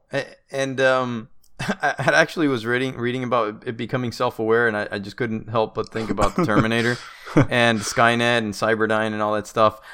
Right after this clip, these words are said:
Speaker 1: Uh, but, uh, but yeah, that's pretty neat, uh, to where it got to the point where actually development could continue within the O S itself to, you know, to, to further development.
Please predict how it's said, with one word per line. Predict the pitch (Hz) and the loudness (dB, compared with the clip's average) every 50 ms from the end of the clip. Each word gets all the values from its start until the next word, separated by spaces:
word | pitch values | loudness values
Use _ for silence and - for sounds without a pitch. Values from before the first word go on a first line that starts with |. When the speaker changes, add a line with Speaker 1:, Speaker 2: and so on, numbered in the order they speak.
| - - - | -20 -10 -2
Speaker 1:
Uh, | - 117 117 113 104 92 | 2 4 4 4 4 2
but, | 98 131 127 120 - - | 4 4 4 4 4 2
uh, | 131 123 120 117 113 107 101 | 2 4 6 4 4 2 0
but | 127 120 123 | -4 0 4
yeah, | 170 180 151 | 6 6 6
that's | 135 143 143 - | 6 4 0 -2
pretty | - 190 170 131 127 | -6 -6 -4 -2 -2
neat, | 135 147 143 123 110 - | -2 -2 -2 -4 -4 -4
uh, | - 110 110 110 110 101 98 - | -2 0 2 2 0 0 -2 -4
to | 117 110 | -4 -2
where | 104 117 117 113 | 0 0 2 2
it | 123 117 | 0 0
got | - 147 139 143 - | 2 2 2 2 2
to | 147 | -4
the | 127 120 | -6 -6
point | 110 - 151 151 139 110 | -4 -2 0 0 0 0
where | 110 117 113 107 | -2 -2 0 0
actually | 113 117 - 131 123 110 | 0 -2 -4 -6 -6 -4
development | 117 101 113 120 123 113 120 120 117 107 | -2 -2 0 -2 -2 -2 -6 -8 -10 -8
could | - 120 107 - | -10 -12 -10 -8
continue | - 107 101 - - 147 147 131 117 117 123 120 - - - - | -8 -8 -6 -4 -2 -2 -2 -2 -4 -6 -8 -10 -14 -18 -18 -8
within | - 117 123 117 127 143 143 | -2 0 0 2 2 0 0
the | 131 120 117 | 0 0 2
O | 117 117 | 2 2
S | 117 110 - - | 2 2 0 -4
itself | 98 - - - 127 101 87 90 - - _ | -10 -10 -4 -2 -2 -2 -2 -4 -10 -18 _
to, | - 110 107 101 101 101 101 101 98 | -10 -8 -8 -8 -8 -10 -12 -14 -14
you | 98 | -14
know, | 95 92 95 | -14 -14 -14
to, | - - 95 92 92 _ _ _ | -14 -14 -14 -14 -14 _ _ _
to | 98 90 | -14 -12
further | - - 107 104 101 101 | -4 -2 -2 -2 -2 -4
development. | 95 95 98 113 123 117 101 104 92 | -4 0 2 4 4 4 2 -2 -6